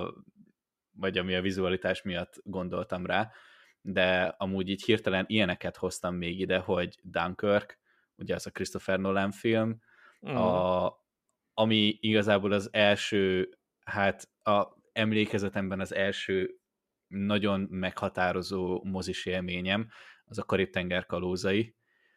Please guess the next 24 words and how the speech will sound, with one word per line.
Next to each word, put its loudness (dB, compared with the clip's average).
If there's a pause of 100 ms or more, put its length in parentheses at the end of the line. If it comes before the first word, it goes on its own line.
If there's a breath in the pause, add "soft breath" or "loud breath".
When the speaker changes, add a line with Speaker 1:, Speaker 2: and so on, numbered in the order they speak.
(460)
Speaker 1:
és -6
ott 4
is 4
a 0
hang. 6 (320 loud breath)
Tehát, 6
hogy 10 (180 loud breath)
én 4 (960)
esküszöm, 4 (100)
én -4 (160)
igazából 6
már 4 (100)
csak -2
azért 0 (160)
elmennék 0
egy -4
ilyen -4
Karib-tenger -2
kalózai -2
ilyen -4
zenei -2
koncertre, -2
hogy -2
így -2